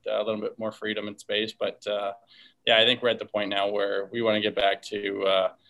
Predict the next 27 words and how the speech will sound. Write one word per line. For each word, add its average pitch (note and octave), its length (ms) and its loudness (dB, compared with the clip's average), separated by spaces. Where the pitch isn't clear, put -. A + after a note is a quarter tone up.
you A#2+ 120 0
know, G#2+ 300 2
whether A2 260 4
it's - 440 -10
media A#2 300 2
in A2 60 4
the G#2+ 80 2
locker G#2+ 360 4
room A2 220 2
or, G#2 260 2
or G#2 160 0
fans G#2 360 0
in G2+ 80 -4
the G2 80 -4
building, G2 340 2
I G2 60 -2
think, G#2 220 -6
you G#2+ 100 -4
know, G2+ 80 0
we G#2+ 140 0
wanna G2+ 200 2
get G2 140 -2
back F#2 180 2
to G#2 80 -4
that F#2+ 120 2
normalcy G2 680 -4
and, F#2+ 160 -6